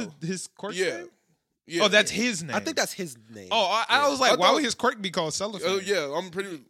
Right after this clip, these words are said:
Speaker 1: his
Speaker 2: His quirk
Speaker 1: first
Speaker 2: is called
Speaker 1: name
Speaker 2: tape.
Speaker 1: is just tape.
Speaker 3: Yeah, I
Speaker 2: Yeah.
Speaker 3: think, yeah.
Speaker 2: Um, and then, is that everybody in the class?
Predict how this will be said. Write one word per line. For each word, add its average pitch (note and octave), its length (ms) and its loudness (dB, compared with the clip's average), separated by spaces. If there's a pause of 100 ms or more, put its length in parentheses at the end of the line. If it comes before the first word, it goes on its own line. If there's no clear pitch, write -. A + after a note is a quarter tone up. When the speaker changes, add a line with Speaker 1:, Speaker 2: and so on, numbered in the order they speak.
Speaker 1:
his D#3+ 100 -6
Speaker 2:
His G#3 120 -2
quirk - 160 2
Speaker 1:
first F4+ 80 -2
Speaker 2:
is - 80 -2
called G3+ 140 2
Speaker 1:
name D3 60 -8
Speaker 2:
tape. - 240 -2
Speaker 1:
is B2+ 200 -14
just A#2+ 320 -12
tape. B2+ 180 -6
Speaker 3:
Yeah, B2+ 260 -8
I D3 40 0
Speaker 2:
Yeah. E3 240 6
Speaker 3:
think, A2+ 60 -16 (500)
yeah. E3 360 2
Speaker 2:
Um, E3 200 -8
and D#3 180 -4
then, D#3 500 -2
is D3+ 120 -12
that E3+ 120 -6
everybody F#3+ 340 -10
in F3 60 -14
the D3 60 -18
class? E3 420 -14